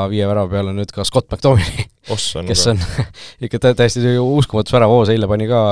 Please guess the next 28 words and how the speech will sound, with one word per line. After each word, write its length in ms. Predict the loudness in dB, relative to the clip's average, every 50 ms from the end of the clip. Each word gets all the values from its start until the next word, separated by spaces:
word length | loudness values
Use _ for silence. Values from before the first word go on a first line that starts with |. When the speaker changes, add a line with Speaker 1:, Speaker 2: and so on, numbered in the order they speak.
| 0 -2 -2
Speaker 1:
Gruusiale 400 | -2 -4 -2 -2 -2 -4 -2 -2
värava, 280 | 0 0 0 -2 -2 -4 -6
mis 140 | -6 -8 -6 -6
ju, 160 | -4 -6 -6 -6 _ -16 -20 -20 _ _ _ _ -10
eh, 140 | -8 -8 -6
see 140 | -6 -4 -4 -4
mäng, 160 | -4 -6 -8 -8
eh, 160 | -6 -6 -6 -6 -6
mis 80 | -6 -4
Šotimaal 400 | -4 -4 -4 -4 -6 -4 -6 -6
ju 80 | -4
katkestati, 640 | -2 -2 -2 -2 -4 -6 -8 -8 -10 -10 -8 -6 -6 -4 -4 -4
eh, 240 | -4 -4 -4 -4 -4 -4 -2
vihma 240 | -2 0 0 -2 -4
tõttu 240 | -6 -8 -10 -10
seal 160 | -10 -10 -10 -12
vist 80 | -12
kuue 240 | -8 -4 -4 -2 0
minuti 320 | 0 0 0 0 -2 -4
järel 160 | -4 -4 -6 -8 _ _ _ _ _ _ _ -8
või, 220 | -6 -4 -4 -4
või 160 | -4 -4 -4 -4
kümne 240 | -2 -2 -2 -2
minuti 240 | -4 -4 -4 -6 -6
järel 160 | -6 -4 -6
umbes, 240 | -6 -6 -6 -8 -8
ja 80 | -8 -8
siis 160 | -6 -6 -4